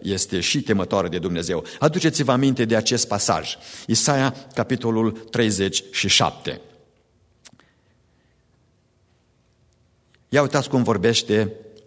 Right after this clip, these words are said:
acest general asirian.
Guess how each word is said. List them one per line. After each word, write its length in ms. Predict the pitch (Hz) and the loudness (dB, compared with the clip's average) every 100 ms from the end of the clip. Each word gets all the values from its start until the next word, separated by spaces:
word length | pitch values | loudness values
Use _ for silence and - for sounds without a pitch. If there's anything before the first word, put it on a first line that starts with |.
| _ | _
acest 480 | - 113 123 113 - - | -6 0 2 0 -2 -8
general 680 | 90 113 98 104 107 101 - | -2 0 0 0 0 -2 -6
asirian. 880 | 104 - 107 104 104 82 67 - | -4 -2 0 0 0 -2 -4 -14